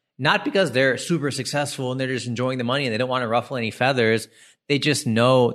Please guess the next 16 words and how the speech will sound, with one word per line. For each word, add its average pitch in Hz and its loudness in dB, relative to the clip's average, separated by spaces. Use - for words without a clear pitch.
that 117 2
it's 113 -2
not 104 -2
productive 101 -4
in 107 -10
the 101 -4
long 98 -2
term. 101 -4
Because 131 0
be 175 2
selfish. 143 2
I'm 127 -2
not 170 0
trying 143 0
to, 143 2
like, 120 0